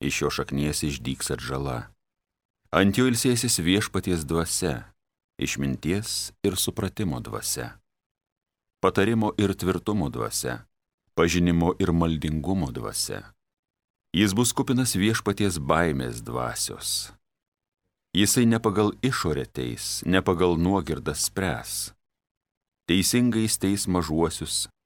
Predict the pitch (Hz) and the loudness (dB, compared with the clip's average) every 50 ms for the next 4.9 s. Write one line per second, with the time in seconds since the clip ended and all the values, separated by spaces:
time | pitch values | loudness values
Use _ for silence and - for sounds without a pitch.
0 | _ _ - 69 71 - - 73 71 73 71 69 - - - 71 - - - 71 | _ _ -2 0 0 0 2 2 2 2 0 -2 -4 -6 -6 -6 -6 -4 -4 -2
1 | 69 67 - - - 73 64 62 69 76 80 - - 78 78 80 76 73 65 78 | -2 -2 -2 -4 -4 -4 -2 -2 -2 -2 -2 -2 -4 -4 -4 -4 -6 -4 -4 -2
2 | 76 71 71 73 71 65 78 76 71 67 67 67 - - - - - - _ _ | -2 -2 -2 -4 -4 -4 -4 -4 -4 -4 -4 -4 -4 -4 -6 -6 -8 -10 _ _
3 | _ _ _ _ _ _ _ _ _ _ _ _ - - - 95 90 92 92 95 | _ _ _ _ _ _ _ _ _ _ _ _ -4 0 2 4 4 4 4 4
4 | 120 131 123 - 123 117 113 117 110 98 85 76 101 104 107 101 - | 4 2 2 2 2 2 4 2 2 2 0 2 2 2 2 0 -2